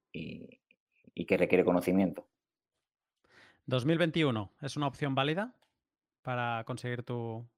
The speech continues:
Speaker 2: para tener una Cold Card Wallet o, o ya no?
Speaker 1: Sí, totalmente. Aunque no sé si van a sacar la M cuatro pronto.
Speaker 2: Estaremos, estaremos
Speaker 1: Mm.
Speaker 2: pendientes a ver qué,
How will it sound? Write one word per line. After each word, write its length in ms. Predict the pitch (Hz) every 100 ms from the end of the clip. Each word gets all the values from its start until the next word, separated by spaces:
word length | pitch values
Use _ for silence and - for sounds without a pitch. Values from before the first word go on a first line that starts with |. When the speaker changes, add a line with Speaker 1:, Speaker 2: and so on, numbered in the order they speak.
| _
Speaker 2:
para 180 | - 113
tener 220 | 120 127
una 180 | 127 117
Cold 180 | 127 120
Card 180 | 120 113
Wallet 340 | 127 170 202
o, 220 | 113 104
o 80 | 117
ya 160 | 113 107
no? 140 | 92 _ _ _ _ _ _ _
Speaker 1:
Sí, 180 | - 95
totalmente. 680 | 90 95 98 95 98 98 - -
Aunque 300 | 101 98 95
no 120 | 104
sé 180 | - 113
si 140 | -
van 120 | 101
a 40 | 98
sacar 280 | 98 95 95
la 140 | 92
M 160 | 90 87
cuatro 460 | 87 87 90 92
pronto. 380 | - 87 78 - _ _ _ _ _ _ _ _ _ _ _ _ _ _ _ _ _ _ _ _ _ _ _ _ _ _ _ _ _
Speaker 2:
Estaremos, 720 | - 113 107 101 95 - - _ _
estaremos 480 | - 117 110 110 -
Speaker 1:
Mm. 40 |
Speaker 2:
pendientes 560 | 107 101 113 110 127 - - - -
a 140 | - 107
ver 220 | 110 107
qué, 560 | - 110 104 101 101